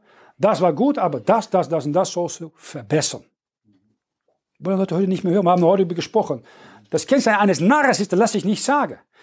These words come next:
Ein weiser Mann lässt sich lernen. Kann ich dann mich verbessern? Kann ich irgendwo mich steigern? Aber ein Narr nicht.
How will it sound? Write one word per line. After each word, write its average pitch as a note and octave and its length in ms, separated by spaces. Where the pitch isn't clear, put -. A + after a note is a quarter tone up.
Ein F3+ 180
weiser C4 360
Mann A#3+ 300
lässt A3+ 180
sich G3+ 160
lernen. A#3 300
Kann F3+ 120
ich D#3 80
dann C#3 300
mich E3 160
verbessern? G3+ 400
Kann D#3+ 120
ich D3 160
irgendwo E3+ 260
mich D3+ 140
steigern? C4+ 580
Aber D3 200
ein D#3+ 80
Narr F#3 180
nicht. - 340